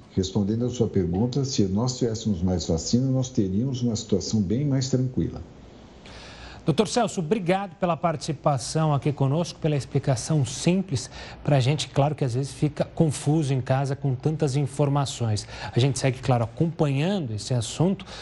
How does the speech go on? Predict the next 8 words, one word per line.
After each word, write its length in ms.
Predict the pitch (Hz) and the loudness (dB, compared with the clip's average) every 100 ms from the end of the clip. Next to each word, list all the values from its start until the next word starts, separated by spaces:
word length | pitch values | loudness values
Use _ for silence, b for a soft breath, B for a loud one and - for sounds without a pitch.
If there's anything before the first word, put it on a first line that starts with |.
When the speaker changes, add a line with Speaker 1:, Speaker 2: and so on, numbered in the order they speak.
| B | B
Speaker 2:
sobre 240 | - 127 | 0 2
vacinação. 540 | 123 127 147 139 185 190 | 2 2 0 0 2 0
Sempre 220 | - 175 | 0 -2
que 80 | - | 0
tiver 160 | 156 | 0
novidade, 480 | 151 139 135 131 131 B B B | 2 2 0 0 -4 B B B
a 100 | - | 0
gente, 380 | 127 131 127 - | 2 2 0 -4